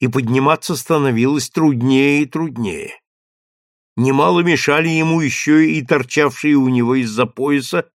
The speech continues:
рукоятки пистолетов. Опасность падения увеличивалась по мере того, как увеличивалось расстояние,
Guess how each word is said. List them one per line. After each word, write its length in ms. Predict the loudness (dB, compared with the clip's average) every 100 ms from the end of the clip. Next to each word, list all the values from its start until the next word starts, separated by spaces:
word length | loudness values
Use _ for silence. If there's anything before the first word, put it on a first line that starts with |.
| _
рукоятки 680 | 0 2 2 0 -2 -2 -4
пистолетов. 840 | -2 -2 2 2 4 2 -2 -16 -20 _ _ _ _ _ _
Опасность 720 | -6 0 0 0 0 -2 -2
падения 580 | 0 0 2 0 2 2
увеличивалась 880 | 2 2 0 0 -2 -4 -4 -6 -6
по 160 | -4 -2
мере 260 | -2 -2
того, 440 | -2 2 2 0 _ _ -4
как 240 | -2 0
увеличивалось 760 | 0 2 0 0 0 0 0 0
расстояние, 1000 | -2 -4 -2 -2 0 2 2 0 -2